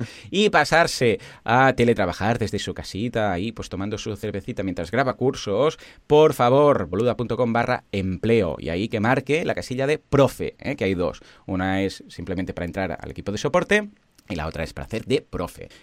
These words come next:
Speaker 2: que nos diga el qué. Y esto ha sido un poco mi semana.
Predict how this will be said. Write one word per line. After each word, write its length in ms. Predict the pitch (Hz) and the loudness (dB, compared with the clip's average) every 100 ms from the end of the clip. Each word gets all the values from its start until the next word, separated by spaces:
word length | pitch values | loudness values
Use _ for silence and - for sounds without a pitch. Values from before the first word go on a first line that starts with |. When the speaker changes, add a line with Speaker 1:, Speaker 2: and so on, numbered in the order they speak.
| _ | _
Speaker 2:
que 100 | 76 | -10
nos 120 | 80 | -6
diga 260 | 92 107 - | -4 -4 -4
el 180 | 82 71 | -6 -6
qué. 140 | - - _ - - | -12 -14 _ -20 -4
Y 60 | 160 | 0
esto 160 | 165 | 4
ha 60 | 202 | 4
sido 320 | - 160 143 | 6 4 6
un 80 | 135 | 4
poco 140 | 123 127 | 2 2
mi 80 | 123 | 2
semana. 360 | 135 110 123 | 2 0 0